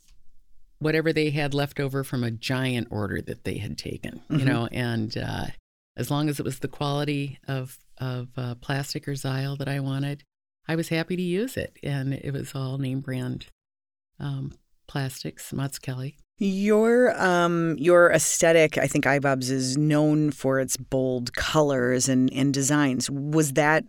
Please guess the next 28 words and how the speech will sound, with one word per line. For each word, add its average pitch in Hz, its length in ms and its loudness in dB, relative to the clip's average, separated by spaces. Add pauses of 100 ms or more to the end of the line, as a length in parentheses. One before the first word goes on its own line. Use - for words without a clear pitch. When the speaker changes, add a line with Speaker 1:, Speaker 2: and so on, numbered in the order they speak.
(160)
Speaker 2:
right 151 400 2
out 139 220 0
of 139 80 0
the 135 60 -2
gate? 143 440 0
I 147 60 -2
mean, 139 220 2
what, 139 160 0
what 156 140 4
Speaker 1:
Right 156 100 6
Speaker 2:
were 185 60 10
the, 165 120 6
Speaker 1:
out 165 80 6
of 139 60 -4
the 139 60 -4
gate. 123 280 0
Speaker 2:
what 170 140 10
were 202 100 8
the 180 100 6
first 175 320 2
samples? 156 460 -2
What 143 160 2
Speaker 1:
Right 156 300 4
Speaker 2:
colors? 156 100 2
Speaker 1:
out 143 60 0
of 147 80 -4
the 143 60 -4
gate. - 360 -8